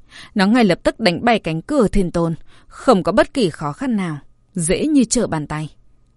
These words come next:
Thiên mới vừa khôi phục dung hợp ngăn trở, Lâm Phàm đột phá, nhưng mà ai có thể ngờ được có một sức mạnh đánh bay ngăn trở của hắn ta, thậm chí khiến hắn ta không có năng lực chống trả.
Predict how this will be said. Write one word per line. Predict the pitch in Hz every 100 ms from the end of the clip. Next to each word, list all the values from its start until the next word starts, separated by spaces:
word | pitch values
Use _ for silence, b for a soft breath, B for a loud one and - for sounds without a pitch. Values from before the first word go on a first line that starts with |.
| _ _ _ _ _ _ -
Thiên | 226 185 175
mới | 170 165
vừa | 180 285
khôi | - 220 180
phục | - 185
dung | 165 196 208
hợp | 175 -
ngăn | 196 196 180 - -
trở, | 233 202 139 b b b
Lâm | 214 196
Phàm | - 190 170 190
đột | 175
phá, | - 208 190 208 285 B B
nhưng | 233 208
mà | 180
ai | 185 180
có | 175
thể | 320 277
ngờ | 202 180
được | 170 175 - -
có | 196
một | 277
sức | - 349
mạnh | 254 -
đánh | - 165 -
bay | 247 208
ngăn | 180 170
trở | 233 196
của | 156
hắn | 151 156
ta, | 165 160 - B B B
thậm | 175 190
chí | 214 202
khiến | - 208
hắn | 175 -
ta | 220
không | - - 226
có | 160
năng | 180 262
lực | 247 -
chống | - 147
trả. | 254 233 151